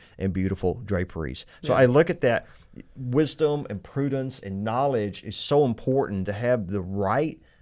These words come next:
Speaker 1: tools. And in this case, we're talking about financial tools.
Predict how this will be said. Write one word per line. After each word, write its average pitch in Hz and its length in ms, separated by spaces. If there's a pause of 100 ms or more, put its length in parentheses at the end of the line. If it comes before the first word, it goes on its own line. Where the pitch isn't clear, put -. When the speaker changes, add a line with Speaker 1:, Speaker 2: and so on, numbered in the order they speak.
(220)
Speaker 1:
tools. 101 800 (400)
And 107 120
in 104 120
this 170 200
case, 110 300
we're 113 80
talking 107 300
about 92 260 (240)
financial 110 500
tools. 80 540